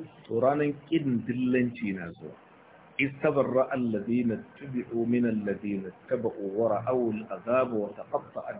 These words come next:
بهم الأسباب. Ran da waɗanda aka bi za su yi baran-baran daga waɗanda suka bi, ورأوا العذاب، dukkaninsu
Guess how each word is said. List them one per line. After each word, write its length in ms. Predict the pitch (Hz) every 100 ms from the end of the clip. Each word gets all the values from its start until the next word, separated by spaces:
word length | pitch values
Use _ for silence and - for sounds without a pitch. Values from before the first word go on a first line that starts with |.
| 117
بهم 240 | 120 101 98
الأسباب. 560 | - 85 - 98 - - - - - - - - - -
Ran 280 | 113 156 175
da 60 |
waɗanda 520 | 147 151 160 135 120 135
aka 240 | 143 127
bi 240 | 107 120 - - - - - - -
za 160 | 123 135 135
su 60 |
yi 120 | 117 113
baran-baran 800 | 107 143 156 165 147 123 101 85 - -
daga 160 | 107 113
waɗanda 380 | 120 113 92 85
suka 280 | 90 - 82
bi, 160 | 123 - - - - - - - 104
ورأوا 460 | 127 127 117 120
العذاب، 580 | 110 110 104 123 110 107 -
dukkaninsu 560 | 302 302 208 190 165